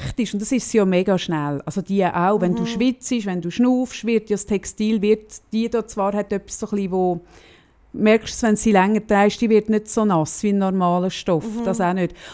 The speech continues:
Speaker 1: Und dann zieht es aber eigentlich Viren richtig an, und wenn du dann die anlangst, und bei der da, weil sie es zerstört, kannst du die, du kannst sie in den Sack nehmen, du kannst sie,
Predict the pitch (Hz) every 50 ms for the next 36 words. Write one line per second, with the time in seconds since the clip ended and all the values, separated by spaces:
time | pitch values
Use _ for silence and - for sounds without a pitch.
0 | - - 214 196 262 269 277 - - 294 277 262 - - 233 196 214 - - 202
1 | 208 233 220 233 220 202 202 202 220 226 233 220 214 185 202 208 - - - 233
2 | - 196 180 180 175 - 208 208 214 214 220 214 220 214 220 208 202 196 - 196
3 | 190 - - 202 202 208 220 233 226 196 170 160 156 156 - - - - - -
4 | - - _ - - 240 233 233 - - - 233 - 233 226 240 262 302 311 302
5 | 294 269 277 285 262 277 262 226 - 247 220 - - - 220 208 - - - 220
6 | 226 254 302 - - - 262 233 - - 202 - 233 - 247 - 269 208 - -
7 | - 202 - - 180 170 - 190 175 - - - - - - 277 277 285 294 302
8 | 294 - 220 220 220 208 190 196 - - - - - - 208 202 196 190 185 180